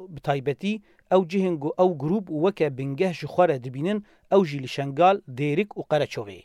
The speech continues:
Lê hata zanîn got birîndarên wê tobarandinê li westgeha çaremîn a elektrîkê li gundê Girê Kendal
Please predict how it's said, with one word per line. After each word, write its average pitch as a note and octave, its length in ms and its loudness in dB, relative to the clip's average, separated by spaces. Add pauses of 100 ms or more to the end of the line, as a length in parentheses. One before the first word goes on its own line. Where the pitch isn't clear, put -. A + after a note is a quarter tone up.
(100)
Lê D#3+ 60 0
hata A3+ 260 8
zanîn A#3+ 340 2
got F#3 280 4
birîndarên E3 760 2 (120)
wê F#3 200 2
tobarandinê C#3+ 800 -2
li - 0 -
westgeha D3+ 580 -2
çaremîn D3 540 -2
a F3 140 4
elektrîkê D#3+ 600 -6
li C3 40 -10
gundê F#3 480 2
Girê E3 320 2
Kendal E3+ 560 2